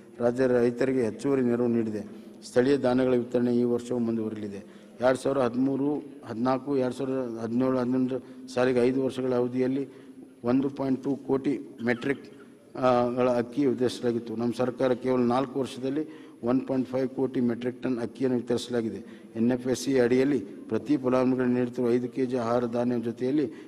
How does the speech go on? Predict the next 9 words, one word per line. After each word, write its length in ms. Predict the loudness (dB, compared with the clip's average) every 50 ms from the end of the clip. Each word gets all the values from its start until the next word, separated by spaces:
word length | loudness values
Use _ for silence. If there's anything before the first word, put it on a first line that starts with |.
| -14 -8 -4
ಒಂದು 180 | -2 -2 -2
ಕೆಜಿ 320 | -2 0 0 0 2 2 0
ಅಕ್ಕಿಯನ್ನು 340 | 0 0 -2 -2 -2 0 0
ಹೆಚ್ಚುವರಿಯಾಗಿ 680 | -2 -2 -2 0 0 2 2 2 2 0 -2 -4 -4
ನೀಡಲು 400 | -2 0 0 0 0 0 -2 -2 -4 -8 -14 -20 -20 -20 -10 -4
ಎರಡು 120 | -4 -2 -2
ಸಾವಿರದ 200 | 0 -2 -2 -2
ಇಪ್ಪತ್ತ್ಮೂರು 420 | -2 -4 -4 -2 -2 -2 -2 -2
ವರ್ಷದಲ್ಲಿ 460 | -2 -4 -6 -8 -8 -6 -6 -6 -8